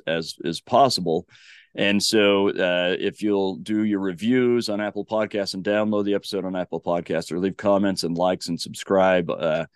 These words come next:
and, and follow Apple Podcasts, do the other things on YouTube or Spotify or whatever, you know,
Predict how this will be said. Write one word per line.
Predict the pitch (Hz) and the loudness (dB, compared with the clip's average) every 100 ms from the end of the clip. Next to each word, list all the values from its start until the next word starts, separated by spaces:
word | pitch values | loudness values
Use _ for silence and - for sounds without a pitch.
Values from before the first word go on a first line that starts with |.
| _ _ _ | _ _ _
and, | - 95 | -4 -2
and | 78 - | -2 2
follow | 123 120 113 104 | 4 6 6 6
Apple | 101 95 92 | 4 0 0
Podcasts, | 95 95 92 87 | 0 0 -2 -2
do | 104 98 | -2 0
the | 101 101 | 2 2
other | 101 | 2
things | 92 98 98 92 | -2 -4 -6 -4
on | 87 87 - _ _ - | -2 -4 -6 _ _ 0
YouTube | 110 101 104 95 | 2 4 2 4
or | 90 87 85 87 | 2 2 0 -2
Spotify | - 120 117 - 104 101 | 0 4 4 4 2 4
or | 98 | 2
whatever, | 104 113 107 110 107 104 | 0 0 -2 0 0 -2
you | 107 | -4
know, | 101 | -4